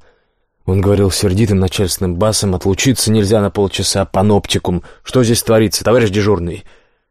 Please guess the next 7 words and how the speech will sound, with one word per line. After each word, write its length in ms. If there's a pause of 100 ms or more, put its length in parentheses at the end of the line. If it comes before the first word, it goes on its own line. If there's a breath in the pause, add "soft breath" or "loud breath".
(340 soft breath)
«Чудо 400
природы, 580 (520)
товарищ 380
капитан», 480 (340 soft breath)
отрапортовал 560
дежурный. 380
«Вот, 400